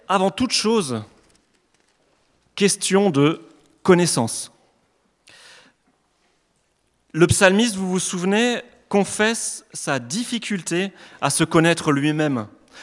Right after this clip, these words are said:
En fait, lorsque je lis ce psaume, je me rends compte que je suis en face des paroles de quelqu'un qui dit : « Mais Seigneur, j'ai tellement de mal à comprendre ce qui se passe là-dedans. »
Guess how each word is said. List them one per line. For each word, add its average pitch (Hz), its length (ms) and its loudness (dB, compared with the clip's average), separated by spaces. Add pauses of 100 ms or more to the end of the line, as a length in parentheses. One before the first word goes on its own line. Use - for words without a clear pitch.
(140)
En 139 60 -8
fait, 220 260 -4
lorsque 165 280 -4
je 156 120 0
lis 208 140 -2
ce 214 120 -4
psaume, 220 360 0
je 175 100 -4
me 170 120 0
rends 165 140 0
compte 233 280 -8
que 175 120 -6
je 147 120 -6
suis 208 340 -10
en 139 140 -8
face - 520 -6 (240)
des 156 120 -2
paroles 175 480 0 (200)
de 139 120 0
quelqu'un 185 600 -2 (400)
qui 165 140 -10
dit : « 180 120 -6
Mais 165 60 0
Seigneur, 175 440 -2
j'ai 147 100 -2
tellement 185 480 0
de 180 140 0
mal 165 260 0
à 156 80 -2
comprendre 170 640 -6
ce - 100 -10
qui - 140 -12
se 143 160 -6
passe 151 380 -8
là-dedans. » 127 340 -8